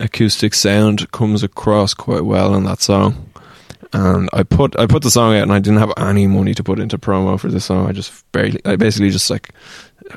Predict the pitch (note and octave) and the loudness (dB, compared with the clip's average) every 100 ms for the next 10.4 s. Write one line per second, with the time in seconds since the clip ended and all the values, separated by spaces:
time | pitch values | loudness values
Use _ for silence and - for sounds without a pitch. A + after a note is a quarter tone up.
0 | - - - F#2+ F#2+ - F#2+ F#2 F2+ G2 | -16 -8 -2 0 2 0 2 2 4 2
1 | F#2+ F#2+ - E2 F2+ F2+ - - F2 D2 | 2 0 0 0 2 0 -2 -8 -6 -4
2 | D#2+ D#2+ D#2+ F#2+ - - _ _ _ _ | -4 -2 -2 -4 -10 -18 _ _ _ _
3 | - - - _ _ - A2 G#2 C#3 D#3 | -20 -20 -20 _ _ -6 -2 2 2 4
4 | D#3+ C#3+ C3 G#2+ - - A#2+ C3 B2 - | 2 2 2 0 -2 -2 0 0 0 0
5 | C3+ C3 - C3 - - C#2+ - - F#2+ | 2 2 0 -2 0 0 0 -2 0 2
6 | F#2+ F#2 G2 F#2 G2+ G#2+ - A2+ A#2 - | 2 2 0 2 2 0 0 0 2 -2
7 | - _ - - - _ - E2+ E2 C#2+ | -4 _ -20 -20 -20 _ -4 -2 -2 -2
8 | D#2+ E2 G2+ E2 E2 D#2 _ - - E2+ | -4 0 2 2 2 0 _ -20 -6 -2
9 | F2+ F2 _ - F#2 F#2 - - _ - | -2 -4 _ -2 0 0 -4 -12 _ -8
10 | A2+ G2+ G2 A2 | -2 0 -2 -6